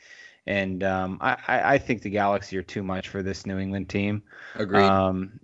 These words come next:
Speaker 1: and, and so I expect them to win. I, I imagine Bruce will get a nice little applause, but I don't,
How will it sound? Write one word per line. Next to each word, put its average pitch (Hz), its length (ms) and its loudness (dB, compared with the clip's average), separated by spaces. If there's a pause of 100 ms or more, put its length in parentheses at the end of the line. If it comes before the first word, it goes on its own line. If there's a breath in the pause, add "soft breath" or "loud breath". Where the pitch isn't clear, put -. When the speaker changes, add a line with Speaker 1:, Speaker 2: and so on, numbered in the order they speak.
Speaker 1:
and, 107 340 0
and 104 180 -2
so 113 160 4
I 110 100 8
expect - 420 -2
them 98 100 -6
to 95 80 -2
win. 101 280 -2
I, 98 280 0
I - 40 -2
imagine 98 360 -2
Bruce 98 300 -4
will 95 80 -4
get 95 100 -2
a 98 60 -2
nice 98 280 0
little 92 220 -2
applause, 92 640 2 (400 loud breath)
but 92 340 4
I 104 120 2
don't, 98 220 -2